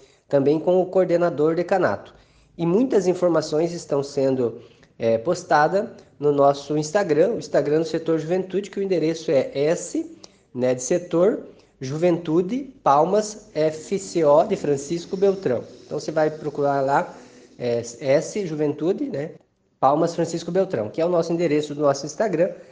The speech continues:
e que todas as informações aí estão sendo postadas por lá. Queremos ver toda a nossa juventude, esperamos aí esse ano passar de três mil jovens,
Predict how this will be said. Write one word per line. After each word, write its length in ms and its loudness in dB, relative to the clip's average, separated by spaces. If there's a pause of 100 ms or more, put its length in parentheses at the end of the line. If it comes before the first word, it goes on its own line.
(220)
e 40 -14
que 120 -2
todas 400 4
as 100 0
informações 720 0
aí 140 0
estão 240 -4
sendo 320 -4
postadas 640 0 (380)
por 180 6
lá. 200 0 (480)
Queremos 360 4
ver 300 0
toda 220 2
a 20 2
nossa 240 2
juventude, 640 -2
esperamos 540 0
aí 180 2
esse 220 -4
ano 120 0
passar 520 0
de 100 -10
três 340 -6
mil 200 -4
jovens, 600 -2